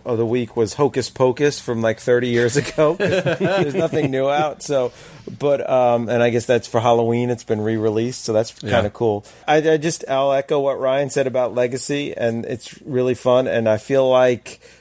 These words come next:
Speaker 1: this, this creative team in, for Batman universe, Dixons, the Nolans, the Kelly,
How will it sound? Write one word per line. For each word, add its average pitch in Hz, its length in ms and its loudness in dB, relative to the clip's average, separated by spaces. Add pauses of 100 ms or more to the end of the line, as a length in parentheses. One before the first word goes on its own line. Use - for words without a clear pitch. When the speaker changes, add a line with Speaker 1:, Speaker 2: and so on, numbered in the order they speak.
(220)
Speaker 1:
this, - 360 0 (760)
this 151 340 0
creative 165 960 0 (220)
team 147 560 0
in, 120 260 -6
for 123 220 -2
Batman 120 800 2
universe, 117 640 2 (240)
Dixons, 123 600 0
the 113 100 0
Nolans, 113 640 0
the 98 400 -4 (140)
Kelly, 120 680 0